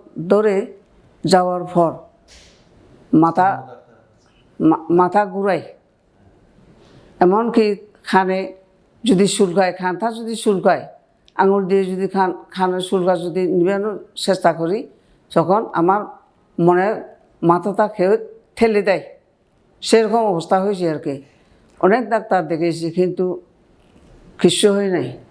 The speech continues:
শেষ পর্যায়ে এই এবার খেয়ারের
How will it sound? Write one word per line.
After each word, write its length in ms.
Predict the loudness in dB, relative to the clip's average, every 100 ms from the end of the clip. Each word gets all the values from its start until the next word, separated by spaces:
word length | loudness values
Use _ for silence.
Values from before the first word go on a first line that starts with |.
| -12
শেষ 320 | -2 0 0 -2
পর্যায়ে 520 | -6 -2 -2 -2 -8 _ _ _ _ _ _ _ _ 0
এই 340 | 2 2 -2 -8 -16 -20 -20 _ 2
এবার 280 | 2 2
খেয়ারের 560 | 2 2 2 -2 -6